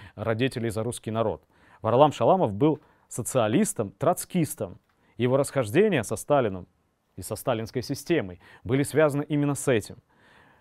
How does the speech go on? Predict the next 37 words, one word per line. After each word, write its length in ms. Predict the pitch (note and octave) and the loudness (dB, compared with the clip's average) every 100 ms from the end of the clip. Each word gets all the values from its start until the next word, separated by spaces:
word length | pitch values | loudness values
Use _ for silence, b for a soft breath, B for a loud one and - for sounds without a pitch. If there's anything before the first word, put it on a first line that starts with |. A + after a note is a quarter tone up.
| b | b
Пострадал 600 | D3 - D3 B2+ E3 G3 | -4 0 0 4 6 6
ли 60 | D#3+ | 4
Варлам 360 | C3 B2 A#2 | 4 4 2
Шаламов? 420 | - A#2 A2+ F#2+ - | 0 0 0 -2 -8
Пост-, 220 | B2 - | -10 -8
он 140 | C#3 | -4
не 120 | C3+ A#2+ | -2 -2
единственный 500 | A#2 C#3 - A2 F#2+ | 0 0 -2 -6 -4
троцкист, 480 | A2+ - - C#3 | -6 -4 -4 -4
кто 120 | - A#2 | -6 -10
пострадал. 540 | G2+ - A#2 A#2 F#2+ | -8 -4 -2 0 0
Возможно, 400 | G2+ A2 C3+ A#2+ | -2 -4 -6 -6
пострадали 480 | A2+ - A#2+ C3+ C3 | -8 -6 0 2 2
многие 320 | B2 C3+ A#2+ | 0 -2 -2
троцкисты, 520 | - A2+ - D3 - | -2 -4 -4 -6 -4
не 100 | B2+ | -2
бывшие 360 | C#3 A3 - C3 | 2 2 2 -2
троцкистами. 680 | A#2 G#2+ - G#2+ - E2+ - _ b b b b b b b _ | -2 -6 -8 -12 -12 -20 -20 _ b b b b b b b _
Это 200 | A#2 B2 | -2 0
тоже 300 | F#3 G3 B2+ | 2 4 2
отдельная 360 | G#2+ A2 F#2+ F#2+ | 0 -2 -2 -6
история. 380 | - A2 F#2+ | -6 -6 -4
И 40 | G2+ | -4
репрессии — 460 | A#2 C#3 D3+ - | -2 -2 0 0
это 160 | C3 B2 | 0 0
отдельный 460 | A2+ G2 F3 F#3+ E3+ | 0 4 4 4 2
разговор. 540 | B2+ G2 G2 F#2 E2+ | 0 -2 -4 -4 -8
И 100 | F#2 | -10
никто 240 | G2+ - B2 | -10 -6 -4
же, 140 | A2 | -6
по-моему, 400 | - G#2 A2 G2+ | -4 -4 -2 -6
сегодня 380 | - G2 C3 A2 | -6 -4 -4 -4
не 180 | G#2 G#2 | -6 -6
пытался 480 | G#2+ C3+ C#3 A2 - B | -2 0 0 -4 -8 B
эти 160 | G#2+ G#2 | -8 -4
репрессии 460 | G#2+ G#2+ B2 - G#2+ | -4 -2 -4 -2 -4
отрицать. 600 | - A#2 - C3+ F2+ | -4 -6 -2 -2 -2